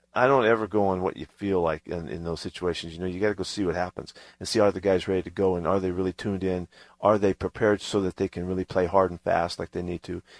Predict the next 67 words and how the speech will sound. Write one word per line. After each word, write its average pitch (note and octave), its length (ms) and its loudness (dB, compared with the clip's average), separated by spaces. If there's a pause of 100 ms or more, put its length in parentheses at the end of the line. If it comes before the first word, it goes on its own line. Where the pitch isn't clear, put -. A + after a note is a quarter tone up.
And F#2 160 -4
they, G2 160 4
they F#2 240 -2
were F2 140 -2
there, E2 380 -2
and, E2 160 -8
and, E2 400 -6
uh, E2+ 140 -6 (200)
that's - 180 -6
why G#2+ 120 10
it F#2 40 8
was F2 120 0
such - 160 0
a - 40 -10
tough - 200 0
football - 280 -2
game, D#2+ 220 -8
and E2 80 -8
you D#2+ 60 -10
could - 140 -14
see - 160 -6
it. - 140 -2 (100)
The, D#2 240 -8
it - 120 -6
was - 140 -10
coming. F#2 260 0
It - 420 -18
was F#2 120 -8
gonna G2 160 0
be G#2 80 0
one G2 140 2
of F#2+ 60 0
those F2+ 140 0
games, G2+ 360 0
you E2+ 60 -6
know, E2 140 -2
and F2 80 -4
I G2 60 2
was G2 140 0
hoping G2 280 -2
it D2 80 0
was E2 100 -4
gonna E2+ 200 -4
be E2 120 -4
a - 120 -14 (320)
nine F#2+ 340 -2
to D#2 100 -6
seven, F#2 480 2
nine F#2+ 200 2
to E2 80 0
three, G2 320 -2
nine, F2+ 260 2
whatever, F2+ 320 4
you F2+ 80 -2
know, E2+ 80 0
something D#2+ 260 -2
like F2 180 0
that G2 200 4
kind F2+ 160 -2
of F2 80 -8
game, F#2+ 280 -2 (340)
and, F2+ 320 -2
uh, E2 220 0 (100)
really G2+ 320 2
using, G2 520 -6
using F#2+ 300 -6
Mike, G2 300 0